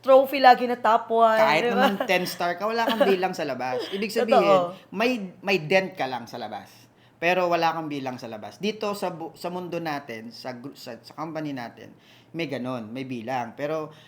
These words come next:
Speaker 2: hindi ibig sabihin, itchapwera ka sa labas, ha? My point is, you are not as bigger
Speaker 1: Parang,
Speaker 2: as here.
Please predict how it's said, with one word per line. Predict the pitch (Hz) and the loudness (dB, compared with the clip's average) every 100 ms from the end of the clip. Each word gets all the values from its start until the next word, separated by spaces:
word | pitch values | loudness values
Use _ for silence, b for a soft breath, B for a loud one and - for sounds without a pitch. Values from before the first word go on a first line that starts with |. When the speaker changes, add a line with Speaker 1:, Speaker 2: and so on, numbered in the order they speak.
| B _ - | B _ -12
Speaker 2:
hindi | - 233 254 247 | -4 -2 -2 -4
ibig | 220 202 | -6 -2
sabihin, | 226 196 190 185 - | 0 2 0 -2 -14
itchapwera | 175 202 190 165 156 | -8 -6 -2 0 0
ka | 151 156 | -2 -4
sa | 151 | -4
labas, | 127 151 151 | -2 -4 -4
ha? | 113 113 - | -6 -8 -6
My | 160 185 | -2 -2
point | - 190 202 196 | -2 -4 -2 -4
is, | - 143 - - _ _ | -8 -10 -12 -20 _ _
you | 165 - | -6 -2
are | 180 | -2
not | 160 175 185 165 | 0 -2 -2 -8
as | 160 | -10
bigger | 151 160 - | -4 -2 2
Speaker 1:
Parang, | 151 220 | 2 2
Speaker 2:
as | 190 - | -4 -8
here. | 143 143 127 | -4 -4 -6